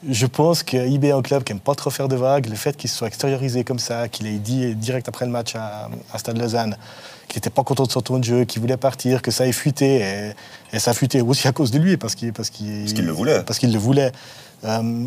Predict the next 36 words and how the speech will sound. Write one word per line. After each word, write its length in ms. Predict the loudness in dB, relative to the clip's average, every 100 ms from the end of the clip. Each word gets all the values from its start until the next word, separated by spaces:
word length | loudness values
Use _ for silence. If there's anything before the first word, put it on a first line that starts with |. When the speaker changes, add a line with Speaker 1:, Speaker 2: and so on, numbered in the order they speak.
| -2
Speaker 1:
je 140 | -2
pense 280 | 2 0 2
qu'I 140 | 0
B 160 | 2 2
s'est 160 | 2 -2
dit, 160 | -2
là, 360 | 2 2 2 0
on 80 | -4
va 200 | -4 -4 -4
pas 80 |
te 80 | -4
faire 100 | -6
de 60 | -4
cadeau, 300 | -2 -2 -4
mon 140 | -6
ami, 320 | -6 -6 -6 -8 -10 -8
et 220 | -6 -6
on 40 | -8
préfère 280 | -8 -10 -8
que 60 |
t'ailles 120 | -6
à 80 | -6
Côme 220 | -4 -6
qu'à 100 | -6
Servette. 360 | -4 -2 -2 -4 -12 -6
Il 40 | -2
y 40 |
a 40 |
le 40 | -2
championnat, 320 | -2 2 4
il 40 |
y 20 | 4
a 40 |
la 80 | 0
coupe 260 | -2 -2
aussi. 260 | -4 -6